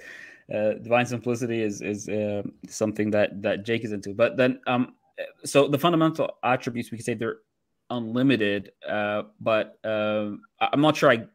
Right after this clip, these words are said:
I, you answered this, maybe you did, but I didn't, uh, hear it.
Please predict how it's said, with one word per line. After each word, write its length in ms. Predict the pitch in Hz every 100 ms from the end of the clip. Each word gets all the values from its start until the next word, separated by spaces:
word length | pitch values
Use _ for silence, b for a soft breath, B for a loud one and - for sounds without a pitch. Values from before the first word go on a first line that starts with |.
| _
I, 280 | - - - -
you 200 | 131 131
answered 300 | 131 135 139
this, 220 | 123 - 123
maybe 200 | 120 117
you 80 |
did, 180 | 113 113
but 100 | 113
I 80 | 110
didn't, 420 | 107 107 95 -
uh, 260 | 107 101 67
hear 280 | 101 123 117
it. 140 | -